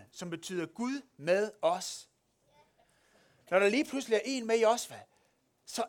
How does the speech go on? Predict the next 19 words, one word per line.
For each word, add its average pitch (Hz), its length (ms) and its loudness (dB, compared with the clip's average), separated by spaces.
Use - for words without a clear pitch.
ændrer 262 300 0
det 208 120 -2
lige 233 160 -2
pludselig 226 380 -8
hele 262 380 -6
situationen 180 800 -6
og 175 100 -6
perspektivet 185 760 -6
og 165 80 -2
håbet 180 440 0
for, 202 360 -2
at 170 80 -14
ting 214 260 -6
kan 156 100 -16
blive 147 140 -2
anderledes. 156 640 -4
Og 151 120 -4
når 151 120 -2
Frank 247 520 0